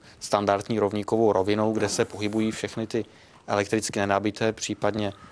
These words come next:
Speaker 1: elektricky nabité, ale dokonale vodivé.
Speaker 2: Ano, ano, ano.
Speaker 1: Takže je to teoretický výpočet, je to jakýsi model, fyzikálně přístupný, astrofyzikálně podle parametrů, které v těch rovnicích máme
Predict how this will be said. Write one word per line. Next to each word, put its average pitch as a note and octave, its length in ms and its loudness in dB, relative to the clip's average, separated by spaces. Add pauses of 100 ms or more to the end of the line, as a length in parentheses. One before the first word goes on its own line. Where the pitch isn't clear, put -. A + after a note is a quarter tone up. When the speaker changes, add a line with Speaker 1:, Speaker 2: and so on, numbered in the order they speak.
(180)
Speaker 1:
elektricky G#2 560 -2
nabité, G2+ 400 0
ale G2+ 140 2
dokonale G2 500 -2 (180)
vodivé. F2+ 420 -10 (340)
Speaker 2:
Ano, G#2+ 240 -4
ano, G#2+ 280 -2
ano. A2 160 -10
Speaker 1:
Takže A2 300 0 (280)
je B2+ 100 4
to A#2 220 2 (280)
teoretický A2 600 2
výpočet, B2 800 0 (380)
je G#2 100 2
to A2+ 100 0
jakýsi G2+ 440 -2
model, F2+ 680 0
fyzikálně A#2 720 0 (680)
přístupný, C#3 960 -2 (480)
astrofyzikálně B2+ 1200 2
podle G2+ 280 2
parametrů, G#2+ 500 0
které A2 280 2
v - 60 -14
těch - 340 -12
rovnicích G#2 400 -4
máme G#2 320 2